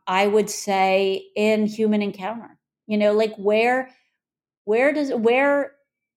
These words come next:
where is meaning? Where can it be besides between humans? 'Cause we don't, everything else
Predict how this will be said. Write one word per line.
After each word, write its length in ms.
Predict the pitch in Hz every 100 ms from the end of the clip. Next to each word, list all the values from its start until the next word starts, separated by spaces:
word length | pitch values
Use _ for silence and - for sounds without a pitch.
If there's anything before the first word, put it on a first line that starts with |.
| _ _
where 300 | 208 226 262
is 200 | 254 220
meaning? 600 | 190 180 190 285 370 415 359 _
Where 300 | 233 254 320
can 180 | 320 302
it 140 | 302
be 260 | 294 415 392
besides 460 | 208 - 214 180 170
between 400 | 190 - 190 180
humans? 440 | 165 165 156 151
'Cause 220 | - 196
we 280 | 190 220 214 - _ _ -
don't, 320 | 254 330 330 -
everything 480 | 311 370 349 302
else 420 | 311 339 277 -